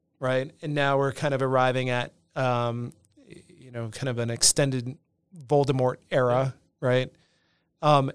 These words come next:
Speaker 1: and now we're kinda coming back to, like, your laptop is more like an authentication type of tool.
Speaker 2: Mm-hmm.
Speaker 1: Um, and, uh, it's kinda limited
Speaker 2: Yeah.
Speaker 1: to, to what, what it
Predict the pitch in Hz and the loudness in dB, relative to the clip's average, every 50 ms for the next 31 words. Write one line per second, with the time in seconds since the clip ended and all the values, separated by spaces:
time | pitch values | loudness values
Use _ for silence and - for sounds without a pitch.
0 | - - 165 165 165 165 165 165 156 - 160 143 139 135 147 143 135 131 131 131 | -2 0 4 6 8 8 8 6 6 4 0 0 0 -2 -2 -2 -2 0 2 4
1 | 135 135 131 - - 139 131 127 123 123 120 - - _ - 143 139 135 135 131 | 4 4 2 0 -2 -2 -2 0 0 -2 -2 -4 -8 _ -8 -4 -2 -2 0 2
2 | 131 135 127 - - 143 127 - - 131 131 120 - - - - 135 131 127 123 | 2 0 0 -2 -2 -2 -2 -2 -2 -4 -2 0 -2 -2 -2 -4 -4 -2 0 0
3 | 120 120 117 117 - 117 117 117 113 - 131 123 120 113 - - 127 120 - - | 0 0 -2 -4 -4 -4 -6 -6 -4 -4 -4 -4 -4 -4 -4 -4 -2 0 0 0
4 | 131 123 120 - - _ _ - 135 123 120 123 110 104 - - - 147 127 120 | -2 -2 -8 -10 -14 _ _ -2 -2 -2 -2 -4 -10 -6 -6 -4 -2 -2 -2 0
5 | 113 113 117 110 - - - - - - _ _ _ _ _ _ _ _ _ _ | 0 -2 -2 -4 -8 -14 -20 -20 -20 -20 _ _ _ _ _ _ _ _ _ _
6 | _ _ - _ _ _ - 135 127 123 117 113 110 110 110 110 113 117 _ _ | _ _ -20 _ _ _ -4 -2 -2 -2 -2 -4 -6 -8 -8 -10 -12 -14 _ _
7 | _ _ _ _ _ _ _ _ _ _ _ _ _ _ _ _ _ _ - 139 | _ _ _ _ _ _ _ _ _ _ _ _ _ _ _ _ _ _ -6 -4
8 | 127 120 120 123 123 120 117 117 - - 151 - - - 147 131 120 120 127 127 | -4 -2 0 0 0 0 0 -2 -4 -6 0 0 0 2 2 -4 -2 -2 -2 -2
9 | 131 117 107 - 101 - _ _ _ _ _ - 165 170 120 113 - - - - | -2 -4 -6 -8 -10 -20 _ _ _ _ _ 0 2 2 2 -2 -8 -12 -12 -6
10 | - 139 123 117 117 - - 160 147 131 123 165 160 _ | -6 -4 -2 -2 -2 -2 -4 -4 -4 -2 -2 -2 -6 _